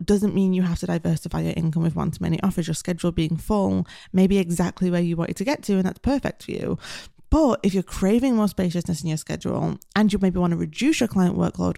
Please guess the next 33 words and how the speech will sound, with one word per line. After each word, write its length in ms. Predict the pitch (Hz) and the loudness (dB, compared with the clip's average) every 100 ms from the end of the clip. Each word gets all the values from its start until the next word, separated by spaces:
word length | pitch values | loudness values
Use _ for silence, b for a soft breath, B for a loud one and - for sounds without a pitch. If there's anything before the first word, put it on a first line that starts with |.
| - | 0
or 240 | 214 233 | 2 2
scale 320 | - - 190 | -2 0 0
your 120 | 185 - | 2 0
income 340 | 185 185 175 | -2 0 0
without 400 | 165 - 180 214 | 0 0 -2 -2
taking 320 | - 170 165 160 | -2 -2 -2 -2
on 100 | 156 | -2
more 160 | 151 | -2
clients, 520 | - - 85 - - - | -6 -6 -4 -4 -8 -8
this 240 | 165 170 - | -2 -2 0
can 160 | 185 | -2
be 120 | 170 | 0
a 60 | 156 | -2
next 280 | - - - | -4 -10 -10
great 200 | 147 - | -8 -8
step 260 | - - | -10 -10
for 120 | - - | -10 -6
you. 300 | - - 160 - _ _ _ _ _ _ _ _ _ _ _ _ _ | -4 -4 -6 -12 _ _ _ _ _ _ _ _ _ _ _ _ _
The 80 | 220 | 0
next 420 | 220 196 - - | 0 0 -2 -6
sign 400 | 226 220 240 269 | -4 -2 -2 -2
is 160 | - 180 | -2 -2
when 140 | 180 | 0
you're 80 | 170 | -2
taking 340 | - 170 175 | -2 -2 0
on 80 | 175 | 0
more 300 | 170 170 196 | 0 0 -2
client 340 | - 175 170 - | -2 -2 -2 0
work 380 | 175 190 - - | 0 -2 -4 -2
than 180 | 165 | -2
feels 280 | 156 170 - - | 0 -4 -6 -4
energetically 680 | 165 170 170 151 - - 165 | 0 0 -2 -8 -12 -10 -8
aligned. 540 | 165 - - 165 | -6 -8 -6 -8